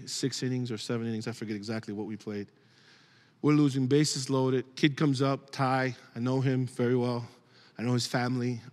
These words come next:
A lot of people of his family love me. I love him. You know, we're all cool. Comes up, hits a grand slam. I mean, killed the ball. I was like,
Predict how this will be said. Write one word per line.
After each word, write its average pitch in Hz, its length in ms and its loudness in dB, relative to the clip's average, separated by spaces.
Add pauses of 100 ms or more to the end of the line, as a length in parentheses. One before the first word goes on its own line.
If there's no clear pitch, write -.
(160)
A 113 40 -6
lot 123 280 -2
of 131 80 0
people 123 240 0
of 117 80 0
his 120 140 -2
family 123 340 -2
love 120 240 0
me. 127 200 0
I 120 160 -4
love 127 280 0
him. 131 420 0 (300)
You 156 100 4
know, 156 220 6
we're 151 120 6
all 156 160 4
cool. 151 460 4 (680)
Comes 185 260 4
up, 190 240 4
hits - 280 2
a 151 40 0
grand 147 260 2
slam. 123 320 -4 (1400)
I 147 140 0
mean, 127 320 4 (440)
killed 175 300 2
the 120 80 -2
ball. 95 240 -14 (1500)
I 151 60 -12
was 165 80 -8
like, 143 140 -8